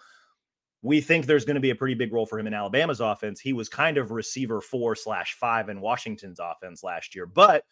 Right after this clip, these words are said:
returned a lot of kicks, returned a lot of punts. There were, they found ways to make sure that that guy got the ball in his hands.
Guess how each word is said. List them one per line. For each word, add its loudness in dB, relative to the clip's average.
returned -10
a -2
lot 4
of -8
kicks, -2
returned -12
a -4
lot 0
of -10
punts. -6
There -6
were, -8
they -6
found 0
ways -2
to -14
make -6
sure -8
that -12
that -6
guy -6
got -12
the -20
ball 0
in -2
his -8
hands. -8